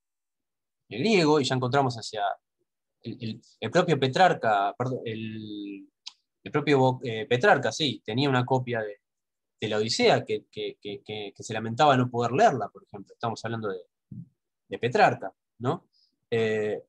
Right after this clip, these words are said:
en cambio, ya dos generaciones después, ya, ya uno encuentra, eh, lenguistas autóctonos, ¿no? Eh, y fíjense que a, a lo griego le agrega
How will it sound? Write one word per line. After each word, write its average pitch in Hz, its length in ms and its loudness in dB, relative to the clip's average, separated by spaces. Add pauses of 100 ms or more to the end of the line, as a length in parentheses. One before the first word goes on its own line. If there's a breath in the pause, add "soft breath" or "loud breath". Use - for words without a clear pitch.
(220)
en 127 100 -6
cambio, 180 200 4
ya 190 380 6 (180)
dos 139 280 2
generaciones 160 400 -2
después, 202 500 -6 (160)
ya, 151 360 4
ya 143 420 2
uno 135 160 -6
encuentra, 147 540 0 (480)
eh, 104 300 -18
lenguistas 123 320 -6
autóctonos, 131 560 -2
¿no? 143 200 -8 (1160 soft breath)
Eh, 131 640 2 (760)
y 165 80 -10
fíjense 214 280 2
que 190 60 2
a, 147 160 4
a 139 100 0
lo 139 100 2
griego 208 240 0
le 135 80 2
agrega 165 560 2